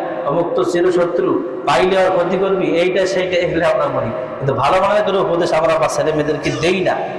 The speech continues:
আর লোকমান আলাইহির রহমা তার সন্তানকে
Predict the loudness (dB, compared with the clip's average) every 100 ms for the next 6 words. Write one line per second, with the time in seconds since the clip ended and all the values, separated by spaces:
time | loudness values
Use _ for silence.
0 | -8 -2 0 2 2 0 0 2 2 0
1 | -2 -2 0 0 0 0 0 0 0 0
2 | 0 2 2 0 0 -2 0 0 -2 -2